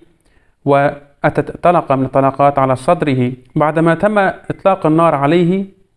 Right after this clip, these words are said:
ذهب بالسيارة أمتار قليلة وصدمت السيارة بعمود، مما أدى إلى وفاته.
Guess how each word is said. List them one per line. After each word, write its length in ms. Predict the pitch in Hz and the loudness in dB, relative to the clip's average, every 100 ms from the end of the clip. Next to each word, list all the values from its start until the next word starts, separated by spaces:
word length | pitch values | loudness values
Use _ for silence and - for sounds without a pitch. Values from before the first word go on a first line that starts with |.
| _ 143 | _ -2
ذهب 540 | 180 196 190 170 175 151 | 0 2 2 2 -2 -2
بالسيارة 840 | 147 143 - 151 170 180 131 135 - _ - | 0 0 0 0 2 2 2 -4 -16 _ -2
أمتار 560 | 143 139 170 156 - - - | -2 2 4 4 0 -12 -4
قليلة 460 | 143 185 196 202 202 - _ - | 0 2 2 0 -2 -20 _ -2
وصدمت 580 | 147 147 185 165 147 | 0 2 0 2 0
السيارة 420 | - - 151 160 139 | -2 0 2 4 2
بعمود، 640 | 139 135 135 147 180 180 - - | 0 2 4 4 2 0 -6 -2
مما 300 | 147 143 - | 2 2 0
أدى 360 | 143 143 139 143 | 0 0 0 -2
إلى 320 | 143 139 139 143 - | -2 0 0 -4 -4
وفاته. 560 | 135 - 139 139 123 | -4 0 0 0 -8